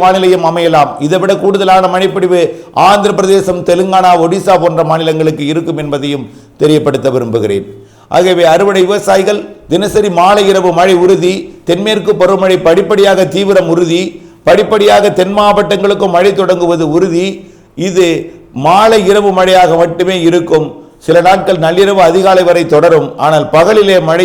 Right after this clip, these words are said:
இருக்க வாய்ப்பில்லை. மேற்கு தொடர்ச்சி மலையில் மட்டும் அவ்வப்பொழுது சாரல் இருக்கும். டெல்டா உள்ளிட்ட கிழக்கு கடலோரம் முற்பகல்ல மழைக்கு வாய்ப்பில்லை. மேகமூட்டம் காலையில் இருந்தாலும் அது விலகி மீண்டும் மழைப்பொழிவை கொடுப்பதற்கு மாலையாகிவிடும். இடையில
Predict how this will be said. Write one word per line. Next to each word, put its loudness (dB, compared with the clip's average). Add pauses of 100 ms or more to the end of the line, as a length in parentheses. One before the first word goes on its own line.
இருக்க -2 (100)
வாய்ப்பில்லை. 0 (400)
மேற்கு 0
தொடர்ச்சி -4
மலையில் 0
மட்டும் -4
அவ்வப்பொழுது 0 (100)
சாரல் 2
இருக்கும். -4 (580)
டெல்டா 2
உள்ளிட்ட 0 (100)
கிழக்கு 0
கடலோரம் 2 (440)
முற்பகல்ல 0
மழைக்கு -2
வாய்ப்பில்லை. 0 (380)
மேகமூட்டம் 0
காலையில் 2
இருந்தாலும் 0 (340)
அது -2
விலகி -2 (460)
மீண்டும் -2
மழைப்பொழிவை 2 (440)
கொடுப்பதற்கு 0 (200)
மாலையாகிவிடும். 2
இடையில 0